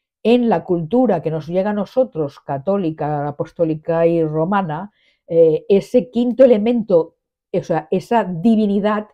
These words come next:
que no se puede nombrar, queda, eh, si no se nombra, no existe. Este es así. Deja de, de, de, de, se pierde, se difumina en todo. Entonces,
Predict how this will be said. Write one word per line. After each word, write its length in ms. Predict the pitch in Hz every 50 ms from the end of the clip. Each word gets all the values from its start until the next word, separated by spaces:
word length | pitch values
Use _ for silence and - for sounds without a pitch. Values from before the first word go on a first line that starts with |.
| _ _
que 120 | - 180 165
no 160 | 175 220 220
se 160 | - - 170
puede 300 | 147 - 185 196 208 226
nombrar, 720 | 233 254 240 226 214 208 208 226 220 185 190 240 285 302 _ _ _ _ _ _ _ _ _ _ _ _ _ _ _ _ _ _ _
queda, 540 | 208 202 190 185 208 226 254 - - _ _ _ _ _ _ _ _ _ _ -
eh, 580 | 160 156 147 143 135 135 156 160 151 - - - _
si 160 | _ - 196
no 100 | 185 190
se 120 | - 214 214
nombra, 440 | 208 202 196 196 - 254 269 - _ _ _ _ _ _ _
no 120 | 208 180 170
existe. 560 | - - 254 240 - - - 135 123 - _ _ _ _ _ _ _ _ _ _ _ _ _ _ _ _ _ _ _ _ _
Este 260 | - 170 - - 175
es 80 | 151 190
así. 340 | 208 - - - 208 170 _
Deja 380 | - 165 202 196 - - 190 156
de, 260 | 147 147 143 139 135 -
de, 320 | 160 156 147 143 - - -
de, 380 | 165 156 151 147 139 - - -
de, 520 | 160 151 143 139 139 135 135 135 - - - 202 208 - -
se 180 | - - - 170
pierde, 540 | 156 - 202 220 233 220 185 165 147 143 151
se 140 | - - 170
difumina 760 | 185 180 - - - 185 170 160 185 226 226 185 151 139 135
en 120 | 135 139 139
todo. 240 | 156 143 147 143
Entonces, 480 | - 151 156 175 170 160 143 - -